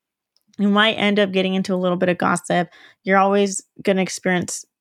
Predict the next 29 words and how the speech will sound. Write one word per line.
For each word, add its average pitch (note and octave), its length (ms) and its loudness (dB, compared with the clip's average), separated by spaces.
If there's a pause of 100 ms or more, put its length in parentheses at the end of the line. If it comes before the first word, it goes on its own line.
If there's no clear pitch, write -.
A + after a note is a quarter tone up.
(160)
possibly F3 540 0
some F3 220 -4
type E3+ 260 -4
of E3 100 -8
feeling F3 360 -2
of E3 80 0
emotion E3 500 0
of E3 140 0
lack E3 500 0
or - 140 -4
anger E3+ 320 0
or E3+ 40 -4
something. F3 440 -6 (320)
I'm G3 160 2
not A#3 220 0
saying F#3+ 380 -2
that F#3 160 -2
you're F3 120 -2
not E3+ 200 -2
gonna E3+ 180 -2
react E3 380 0
to G3+ 140 -2
it, G3 160 -2
you're F#3 120 -4
not F3+ 180 -2
gonna F3 140 -2
engage G3+ 500 0
in G3 120 2
it, F#3+ 160 0